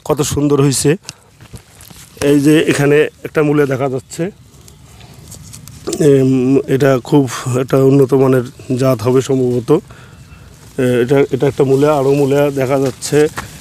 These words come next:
এই যে এখানে দেখেন কত বড় হয়েছে। হ্যাঁ, আমরা বেডটা, মূলার বেডটা দেখলেন।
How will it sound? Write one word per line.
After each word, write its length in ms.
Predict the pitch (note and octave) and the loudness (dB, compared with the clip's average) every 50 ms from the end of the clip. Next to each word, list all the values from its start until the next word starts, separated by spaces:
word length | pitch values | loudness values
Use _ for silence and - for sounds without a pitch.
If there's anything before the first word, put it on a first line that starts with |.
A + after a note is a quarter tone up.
| - - | -14 -8
এই 140 | D3 C#3 C3+ | -6 -4 -2
যে 120 | C3+ D3 D3 | 0 0 0
এখানে 280 | C3 A2 D3 C#3+ C#3+ | 0 0 0 0 0
দেখেন 200 | C#3+ C3 A#2 D3 | 0 0 -2 -2
কত 220 | C#3+ - A2+ - D3+ | -4 -4 -2 0 0
বড় 300 | C#3 C3+ D3 C#3+ C#3 C#3+ - B2 C3 - - - | 2 4 4 4 2 0 -2 -8 -12 -14 -14 -6
হয়েছে। 480 | - C3 C#3 C#3+ C3 - - D3+ F3+ G3+ - - - - - - - - - - - - - - - - - - - - - - - - - | -2 0 2 2 0 0 -2 -2 -2 -4 -8 -16 -20 -20 -20 -20 -20 -20 -20 -20 -20 -20 -20 -20 -20 -20 -20 -20 -20 -20 -20 -20 -20 -8 -4
হ্যাঁ, 320 | C3 C3+ C#3+ C3+ B2 A2 G2+ - - - - - - - - - - - - - - - - - - - - | -2 0 0 0 -2 -4 -8 -12 -18 -20 -20 -20 -20 -20 -14 -14 -14 -12 -12 -14 -16 -16 -18 -20 -20 -10 -4
আমরা 240 | C3+ C3+ C#3 C#3+ C#3 - - - | 0 2 2 2 0 -2 -4 0
বেডটা, 340 | C3 C#3+ C#3 A#2+ - E3 | 0 0 0 2 0 0
মূলার 320 | D3 D3 D3+ D3+ D3+ D3 C#3 | 2 4 4 4 4 2 2
বেডটা 240 | C3+ C3 - - C#3+ | 0 -2 -2 -4 -2
দেখলেন। 380 | C3+ C#3 C3+ C3+ C#3 C3+ D#3+ | -2 -2 -2 0 -2 -2 -2